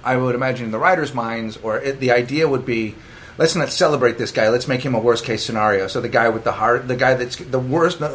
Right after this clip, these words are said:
ugliest guy that you could run into in the middle of a drunken night that you forgot would be Mike Tyson.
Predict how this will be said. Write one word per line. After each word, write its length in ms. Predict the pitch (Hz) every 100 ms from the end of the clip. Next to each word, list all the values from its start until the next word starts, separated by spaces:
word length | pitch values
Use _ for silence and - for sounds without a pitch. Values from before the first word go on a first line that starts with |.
| 143
ugliest 320 | 175 180 -
guy 120 | 135
that 80 | 123
you 100 | 123
could 140 | 113 120
run 160 | 117
into 320 | 117 113 101 - - -
in 120 | 123 110
the 60 |
middle 220 | 117 123
of 80 | 113
a 40 | 113
drunken 400 | 131 117 123 117
night 160 | 110
that 80 | 113
you 80 | 107
forgot 320 | 113 151 143
would 80 | 123
be 60 | 131
Mike 180 | 135
Tyson. 440 | 135 220 - 95